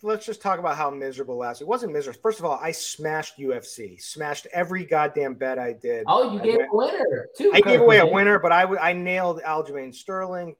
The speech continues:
Speaker 1: I hammered that one. I hammered, uh, Islam.
Speaker 2: Wait a second. Hold on. Do we get to count that when the guy was literally telling the, the, the ref
Speaker 1: Yes.
Speaker 2: beforehand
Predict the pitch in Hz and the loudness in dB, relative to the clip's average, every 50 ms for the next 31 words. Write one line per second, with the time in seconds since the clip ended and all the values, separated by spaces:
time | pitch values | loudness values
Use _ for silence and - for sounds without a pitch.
0 | _ - 156 156 147 143 156 160 160 160 156 156 156 156 156 151 156 156 151 151 | _ -10 -8 -6 -6 -6 -6 -8 -8 -8 -6 -6 -4 -6 -6 -6 -8 -10 -10 -8
1 | 143 139 139 139 135 139 - _ _ _ _ _ _ _ - 143 156 160 156 156 | -6 -6 -4 -4 -6 -8 -10 _ _ _ _ _ _ _ -8 -4 -4 -2 0 2
2 | 147 139 135 123 120 117 113 117 - 160 175 - 233 233 214 175 160 160 160 160 | 0 0 0 -2 -4 -6 -6 -6 -4 -4 -4 -2 0 2 2 2 2 0 0 0
3 | 165 147 135 - 147 131 123 120 143 165 196 190 175 156 127 120 110 107 - - | -2 -2 -2 -2 -4 -6 -6 -6 -6 -2 -2 0 0 -2 -4 -4 -8 -12 -16 -20
4 | _ _ _ _ - 214 220 254 269 403 403 403 - 320 - - - 160 151 160 | _ _ _ _ -12 -12 -10 -10 -10 -10 -12 -12 -10 -12 -10 -6 -4 -4 -2 -2
5 | 165 160 - 170 165 170 165 - 170 151 147 143 135 139 143 143 156 165 165 165 | -4 -4 -2 -2 0 0 0 -2 -2 -4 -4 -4 -4 -2 -2 0 0 0 0 -2
6 | 147 131 123 131 139 147 147 156 160 160 156 156 156 151 - - 156 151 156 156 | -4 -6 -4 -4 -2 -2 0 0 -2 0 0 0 -2 -2 -4 -4 -4 -2 -2 0
7 | 156 151 147 143 139 147 143 135 131 127 123 - - 131 123 120 120 120 107 - | -2 -2 -2 -4 -6 -8 -8 -8 -8 -8 -8 -6 -4 -2 -2 -2 -4 -6 -8 -10
8 | - - - 135 127 117 127 135 135 139 147 - - 180 180 147 - 143 143 143 | -14 -16 -10 -10 -8 -6 -4 -2 -2 -2 -2 -4 -4 -4 -4 -2 -2 -2 -2 -2
9 | 143 139 143 147 147 147 147 151 151 147 | -2 -4 -4 -4 -4 -2 -2 -4 -4 -6